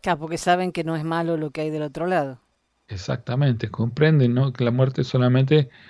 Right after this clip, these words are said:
Speaker 2: una transición, otro plano, ¿cierto? Pero justamente, eh, te-, eso, eso te lleva a pensar, bueno, a lo mejor esa gente entonces ahora se va a querer matar para, para poder volver. Este, pero no,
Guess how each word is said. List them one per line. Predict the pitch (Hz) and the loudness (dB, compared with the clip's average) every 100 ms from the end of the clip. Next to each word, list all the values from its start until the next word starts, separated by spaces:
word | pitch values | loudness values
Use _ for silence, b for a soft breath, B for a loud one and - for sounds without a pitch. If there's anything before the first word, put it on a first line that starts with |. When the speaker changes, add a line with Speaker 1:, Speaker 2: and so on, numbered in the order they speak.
| B _ | B _
Speaker 2:
una | 120 127 | 0 0
transición, | 127 123 113 113 - 147 160 196 170 | 4 2 2 -4 0 2 4 0 -4
otro | 131 127 | -2 -2
plano, | 135 127 120 165 - _ _ _ _ _ | 2 2 2 -2 -8 _ _ _ _ _
¿cierto? | 131 135 180 180 b b b b b _ _ | -12 -10 -10 -12 b b b b b _ _
Pero | - 127 120 117 120 110 b b b b | -6 -4 0 0 0 -4 b b b b
justamente, | 143 131 139 135 143 139 170 185 - _ _ _ _ _ | -4 0 4 6 4 4 2 2 -8 _ _ _ _ _
eh, | - - - - - | -12 -6 -6 -8 -6
te-, | 175 | 0
eso, | 127 220 | 2 4
eso | 156 151 | 4 4
te | 147 127 | 2 4
lleva | 143 | 4
a | 127 | 2
pensar, | 127 127 151 127 | 0 -2 -4 -2
bueno, | 143 135 | -2 -2
a | - | -2
lo | 113 | -2
mejor | 117 - 135 135 - | -2 2 2 2 -8
esa | 113 107 131 | -10 -8 -4
gente | - 120 | -4 -4
entonces | 117 104 117 | -4 -2 0
ahora | 123 110 | 0 0
se | 123 | 0
va | 117 | 0
a | 110 | 0
querer | 117 120 | 0 2
matar | 110 107 113 117 | 0 0 0 0
para, | 110 107 110 143 - | -4 -6 -6 -10 -14
para | - 104 95 | -10 -8 -2
poder | 113 110 107 | 2 2 2
volver. | 107 113 113 107 - b b b b b b - | 2 6 4 2 -8 b b b b b b -10
Este, | 104 - 113 | -10 -8 -4
pero | 139 127 | 2 4
no, | 127 170 | 6 4